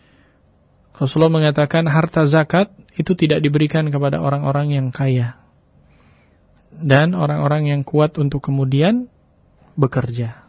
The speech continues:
Maka ini kalau kita lihat dalam hadis tadi, Nabi Sallallahu Alaihi Wasallam mengatakan bahwa, eh, tentunya setiap muslim berusaha, bekerja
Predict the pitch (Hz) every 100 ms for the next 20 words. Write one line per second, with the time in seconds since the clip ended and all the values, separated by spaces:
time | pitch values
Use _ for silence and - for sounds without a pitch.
0 | _ _ _ _ _ _ _ _ _ _
1 | _ _ _ _ _ _ 147 123 151 170
2 | 180 160 160 139 139 139 135 139 175 -
3 | _ _ _ _ _ - 156 143 139 131
4 | 160 156 156 151 147 147 143 143 147 135
5 | 147 185 185 147 143 143 147 185 202 -
6 | - - _ _ _ _ _ _ - 139
7 | 143 160 190 - _ _ _ _ _ _
8 | - 147 147 151 147 147 151 156 170 _
9 | - 147 185 190 175 175 160 147 156 160
10 | 160 - 202 214 190 - _ _ - 160
11 | 196 - 175 131 135 139 170 151 131 -